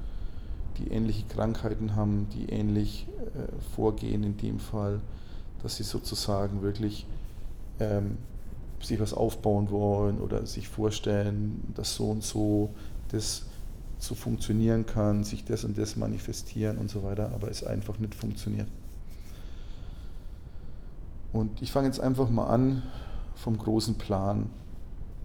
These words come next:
Und das ist, glaub ich, eine Sache, die vielleicht des Öfteren schon mal der eine oder andere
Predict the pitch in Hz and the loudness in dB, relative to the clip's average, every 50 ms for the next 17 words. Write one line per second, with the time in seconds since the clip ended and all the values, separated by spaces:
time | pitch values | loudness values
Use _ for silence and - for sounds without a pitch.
0 | - - - - - - - - - - 107 - 117 101 - 127 123 - - - | -6 -6 -8 -8 -8 -8 -6 -6 -4 -4 -2 0 0 -2 -2 -2 -4 -4 -2 2
1 | 107 104 107 107 110 107 - 117 110 101 - - 113 104 117 117 107 - 110 107 | 4 4 4 4 4 2 4 2 2 2 2 2 2 2 2 2 2 0 0 -2
2 | 107 - - 110 107 107 - - - - - - - - - - 117 - - - | -2 0 0 2 2 2 2 0 -4 -2 -2 0 0 0 2 2 0 0 2 2
3 | 117 117 113 110 110 107 - - - 110 110 107 104 104 104 104 - - - - | 2 4 4 4 4 2 2 4 4 4 6 6 6 6 4 4 2 0 -2 -2
4 | - 110 107 98 107 110 107 107 107 - - 104 107 104 101 104 104 | 0 2 2 4 4 4 4 4 4 2 2 4 4 4 4 4 2